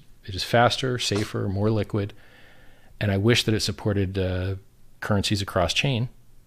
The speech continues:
And so, you know, there's, I know of a project that's working on that with atomic cross swaps where you can go from one chain to another chain, trustless. So it's,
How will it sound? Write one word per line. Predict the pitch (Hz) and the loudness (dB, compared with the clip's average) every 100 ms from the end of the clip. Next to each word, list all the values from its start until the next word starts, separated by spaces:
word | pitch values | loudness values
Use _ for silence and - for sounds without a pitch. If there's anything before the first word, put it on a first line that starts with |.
| - | -12
And | 104 92 | -6 -4
so, | - 90 90 98 - - | -2 0 -2 -6 -12 -8
you | 104 | -4
know, | 98 | -2
there's, | 101 98 98 - - | -2 -2 -4 -10 -12
I | 98 | -6
know | 98 101 | -2 -2
of | |
a | 95 | -2
project | - 87 95 95 | -4 -4 -4 -8
that's | - - | -10 -6
working | 127 - 76 | -4 -4 -6
on | - | -10
that | 71 - - - - - - - | -12 -16 -20 -20 -20 -20 -20 -10
with | 98 | -6
atomic | 98 98 95 | -2 0 0
cross | - 101 - | 2 2 4
swaps | 87 85 - | -2 -4 -4
where | 87 | -6
you | |
can | 82 95 | -6 -4
go | 92 | -4
from | - 92 | -4 -4
one | 90 | -2
chain | 90 90 87 | -2 -2 -4
to | 92 | -4
another | 90 90 | -4 -4
chain, | - 87 - - - | -4 -8 -10 -18 -10
trustless. | - 87 - - - - - - - - - - - - - - - - - | -6 -6 -8 -10 -12 -20 -20 -20 -20 -20 -20 -20 -20 -20 -20 -20 -20 -20 -14
So | - | -6
it's, | 95 - | -6 -6